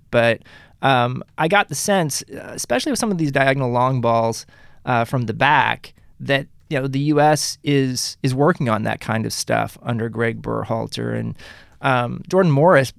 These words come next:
being involved a fair amount as well. And so I, I think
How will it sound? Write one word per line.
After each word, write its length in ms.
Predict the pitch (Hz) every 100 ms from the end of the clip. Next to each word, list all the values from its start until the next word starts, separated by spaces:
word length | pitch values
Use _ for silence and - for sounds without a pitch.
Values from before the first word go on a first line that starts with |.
| -
being 220 | 139 127
involved 420 | 120 113 127 123
a 40 | 123
fair 220 | - 120
amount 360 | 117 117 117 117
as 120 | 110
well. 540 | 120 131 123 113 113
And 340 | 120 117 117 - _ _ _ _ _ -
so 380 | - 147 131 127
I, 140 | 135 -
I 240 | - -
think 480 | 151 - 226 208 -